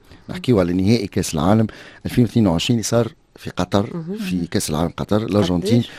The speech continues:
Speaker 2: وصل؟
Speaker 1: آه، وفرنسا، نهار ثمنتاش ديسمبر ألفين واثنين وعشرين، وكانت ال-، المشاهدة، آه، شاهدوها، آه،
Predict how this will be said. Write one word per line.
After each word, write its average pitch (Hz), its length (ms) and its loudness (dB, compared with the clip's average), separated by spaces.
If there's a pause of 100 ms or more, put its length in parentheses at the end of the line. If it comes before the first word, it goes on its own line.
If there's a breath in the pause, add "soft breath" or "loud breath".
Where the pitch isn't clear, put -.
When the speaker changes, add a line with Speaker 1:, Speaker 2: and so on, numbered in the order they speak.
Speaker 2:
وصل؟ - 180 -6
Speaker 1:
آه، 92 80 4
وفرنسا، 98 600 2
نهار 92 240 2
ثمنتاش 90 460 0
ديسمبر 101 440 -2
ألفين 98 340 -2 (300 loud breath)
واثنين 104 500 2 (100)
وعشرين، 101 520 0
وكانت 107 440 0
ال-، 92 180 0
المشاهدة، 107 840 2 (580 loud breath)
آه، 87 300 0
شاهدوها، 104 720 4
آه، 78 500 -6